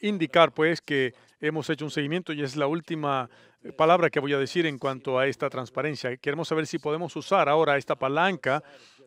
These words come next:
eh, para ir más allá de los distritos escolares, trabajando con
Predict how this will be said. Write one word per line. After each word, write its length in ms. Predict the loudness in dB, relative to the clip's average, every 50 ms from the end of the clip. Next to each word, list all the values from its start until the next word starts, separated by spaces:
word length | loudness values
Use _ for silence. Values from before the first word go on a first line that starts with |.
| _ _ _
eh, 160 | -4 -4 -2
para 220 | 0 2 2 4 2
ir 100 | 2 2
más 220 | 0 0 0 2
allá 340 | 0 0 4 6 6 6 6
de 80 | 2
los 140 | -2 -4 -4
distritos 460 | -6 -8 -8 -6 -8 -8 -8 -6 -6
escolares, 680 | -6 -8 -6 -6 -4 0 2 2 2 2 0 -2 -4 -6 -10 _ -20 _ _ _
trabajando 720 | -6 -4 -2 -2 -2 -2 0 0 -2 0 -2 -2 -2 -4 -4 _ _ _ _ _ _ _ _ _ _ _ _ _
con 340 | -2 0 0 0 0 -2 -6